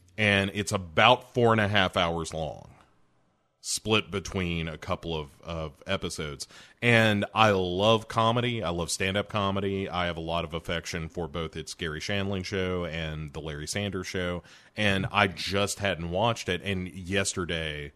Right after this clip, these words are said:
was the day that was just like, "You know what?" Someone else had mentioned it. I was having lunch with a friend of mine, and he brought it up again. I was like, "Fuck it. I'm gonna sit down. I'm gonna watch at least the first part,"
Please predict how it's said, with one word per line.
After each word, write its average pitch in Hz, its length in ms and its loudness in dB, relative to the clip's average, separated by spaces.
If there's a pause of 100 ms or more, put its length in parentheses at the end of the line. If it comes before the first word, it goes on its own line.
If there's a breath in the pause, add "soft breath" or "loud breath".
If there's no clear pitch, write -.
(400 soft breath)
was 95 320 0
the 104 120 0
day 90 220 2
that 82 140 -2
was 78 100 -8
just - 220 -10
like, 80 160 -8
"You 82 80 -4
know 85 120 0
what?" 98 320 0 (200)
Someone 127 360 6
else 104 320 2
had 87 160 0
mentioned 92 280 -2
it. 90 40 0
I 87 60 0
was 85 120 -4
having 85 520 -4
lunch 87 320 -4
with 82 140 -8
a 78 40 -8
friend 120 220 0
of 101 60 2
mine, 95 340 0 (260 loud breath)
and 90 200 0
he 98 160 0
brought 90 320 4
it 82 100 2
up 82 160 -2
again. 98 260 0
I 90 60 2
was 82 140 -4
like, 78 160 -8
"Fuck 90 240 0
it. 71 100 -10 (100)
I'm 90 200 -2
gonna 90 180 -2
sit 90 180 -4
down. 85 220 -2
I'm 80 100 -4
gonna 80 180 -4
watch 80 360 -2
at 85 140 -8
least 87 340 -6
the - 80 -4
first - 340 -4
part," 78 400 -2